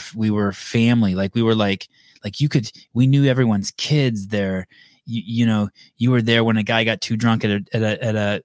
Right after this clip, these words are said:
at a party and peed his pants, or you were there when so-and-so got the phone call at a dinner and their mom died. Like, w-, w-, we know everything. Um,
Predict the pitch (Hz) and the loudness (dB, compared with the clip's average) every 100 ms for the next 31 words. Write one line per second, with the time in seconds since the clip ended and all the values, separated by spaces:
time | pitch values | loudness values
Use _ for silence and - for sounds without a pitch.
0 | - 107 101 - 127 123 110 101 113 104 | -6 -4 -6 -2 2 2 2 0 -2 -2
1 | - - 131 139 117 98 104 110 110 113 | -4 -2 2 2 2 -2 0 2 2 2
2 | 104 - 117 113 110 107 107 - 101 117 | 0 0 0 0 0 0 0 -4 -4 -2
3 | 117 113 107 101 98 117 117 110 104 95 | 0 2 2 2 0 2 2 4 2 2
4 | 104 123 147 131 104 92 92 110 - - | 2 2 2 2 0 -2 -2 -2 -4 -14
5 | - - - 104 123 - - - _ _ | -20 -20 -20 -12 -12 -12 -20 -20 _ _
6 | _ 110 151 175 - 135 165 165 - 92 | _ 2 4 4 2 0 2 2 0 -6
7 | 80 - _ _ _ _ _ _ _ _ | -8 -14 _ _ _ _ _ _ _ _
8 | _ _ _ _ _ - 113 113 107 107 | _ _ _ _ _ -2 2 2 2 0